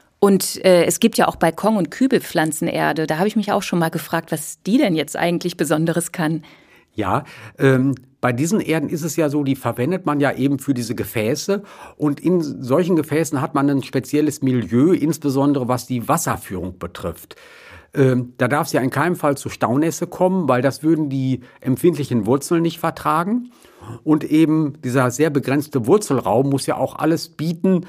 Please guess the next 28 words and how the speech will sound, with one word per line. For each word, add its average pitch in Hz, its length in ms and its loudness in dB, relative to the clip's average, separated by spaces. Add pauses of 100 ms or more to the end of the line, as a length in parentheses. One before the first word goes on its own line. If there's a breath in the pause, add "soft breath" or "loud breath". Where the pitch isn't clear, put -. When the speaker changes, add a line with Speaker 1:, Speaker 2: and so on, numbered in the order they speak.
(260 loud breath)
Speaker 2:
was 131 180 0
die 143 100 -2
Pflanze 135 340 -2
braucht. 123 600 0 (440 soft breath)
Im 131 240 -2
Außenbereich 120 840 2
oder 107 140 -4
im 101 100 -2
Freiland, 117 480 2
so 104 100 -10
sagt 98 220 -4
man 107 80 -4
es 98 80 -14
eigentlich - 280 -12
richtiger, 107 420 -4 (340 loud breath)
da 131 180 2
ist - 480 -8
die 151 60 -4
Pflanze 156 320 0
ja 135 60 4
in 131 140 0
der 123 100 2
Lage, 143 460 2 (260 loud breath)
weitgehende 143 680 2
Wurzeln 147 340 2
zu 123 200 -4
bilden. 117 460 4 (340 loud breath)
Es, - 220 -10